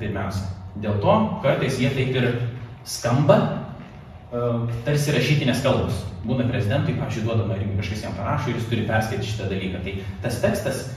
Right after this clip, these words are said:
kuris yra skirtas skaityti, skiriasi, e, skaityti garsiai, tai reiškia kalbėti, išsakyti, jisai dažnai skiriasi nuo to, jeigu aš rašyčiau straipsnį kažkokį, ne? Man kartais tenka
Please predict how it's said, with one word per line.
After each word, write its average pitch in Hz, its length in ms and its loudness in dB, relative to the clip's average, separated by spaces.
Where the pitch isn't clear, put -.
kuris 143 240 4
yra 139 140 2
skirtas - 460 2
skaityti, 175 680 2
skiriasi, 156 520 0
e, - 400 -4
skaityti - 360 -2
garsiai, - 400 4
tai 104 120 -2
reiškia - 320 -2
kalbėti, 107 560 2
išsakyti, 123 520 0
jisai 143 280 0
dažnai 135 320 4
skiriasi 151 640 2
nuo 123 180 4
to, 147 140 6
jeigu 156 180 2
aš 151 140 4
rašyčiau 151 340 0
straipsnį 131 460 0
kažkokį, - 320 -6
ne? - 100 -4
Man 147 240 2
kartais 110 280 0
tenka 110 340 0